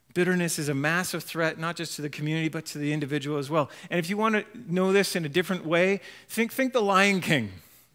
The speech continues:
I'll explain why. Scar. There's a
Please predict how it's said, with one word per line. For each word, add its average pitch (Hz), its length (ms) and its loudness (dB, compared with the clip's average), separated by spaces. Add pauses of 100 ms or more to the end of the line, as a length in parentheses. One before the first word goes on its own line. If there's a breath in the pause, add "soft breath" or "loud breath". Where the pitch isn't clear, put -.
(280)
I'll 151 100 -2
explain 170 460 -2
why. 160 320 4 (1300 soft breath)
Scar. 107 680 -2 (2500 loud breath)
There's 131 200 -2
a 135 140 -2